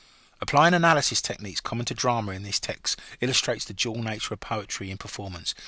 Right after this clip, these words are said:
showing that a multimodal approach is necessary to appreciate the nuances of the creativity in the text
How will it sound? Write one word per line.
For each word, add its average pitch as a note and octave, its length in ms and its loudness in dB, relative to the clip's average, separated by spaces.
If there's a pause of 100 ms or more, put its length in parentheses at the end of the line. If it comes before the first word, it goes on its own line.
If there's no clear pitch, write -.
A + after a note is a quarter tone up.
(160)
showing A2+ 380 0
that G2+ 200 -8
a - 40 -10
multimodal B2 680 0
approach - 400 -2
is - 140 -8
necessary G#2+ 460 0
to - 120 -4
appreciate G#2 540 -2
the F#2+ 80 -8
nuances G#2 560 0
of F#2+ 80 -8
the G2+ 80 -10
creativity G#2+ 600 -4
in A#2 80 -4
the A#2 60 -4
text - 380 -2